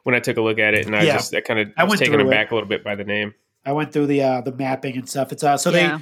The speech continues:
Speaker 2: so a lot of people thought they were just gonna upload, like, you know, all the new stuff, which it is. Like, pretty much anything current that they recently uploaded, so, like, new shows and all that stuff is on there.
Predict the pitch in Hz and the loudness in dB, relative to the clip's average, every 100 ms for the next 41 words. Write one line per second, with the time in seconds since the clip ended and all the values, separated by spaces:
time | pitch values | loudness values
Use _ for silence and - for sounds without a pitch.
0 | - _ - 185 175 185 190 185 180 185 | -12 _ 0 2 2 2 2 4 2 2
1 | 165 165 165 151 151 151 156 147 139 127 | 0 0 -2 -4 -2 0 2 2 0 -6
2 | 127 131 123 127 151 147 131 131 143 - | -6 -6 -6 -4 -2 -2 -2 -2 -2 -2
3 | 151 151 147 151 156 143 131 135 143 165 | -4 -2 -2 2 2 2 0 -4 -4 -12
4 | - 190 185 190 175 180 156 - 151 147 | -6 0 0 0 0 0 -4 -4 -4 -2
5 | 170 170 _ _ _ - 143 143 139 151 | -4 -12 _ _ _ -4 0 0 0 -2
6 | 151 151 147 147 151 156 147 139 127 120 | -4 -4 -2 0 2 0 0 -4 -6 -4
7 | 139 143 139 - 143 143 139 139 143 139 | -2 0 -2 -4 -2 -2 -2 -4 -4 -4
8 | 147 131 131 131 135 175 196 196 | -6 -8 -8 -8 -4 -2 -2 -4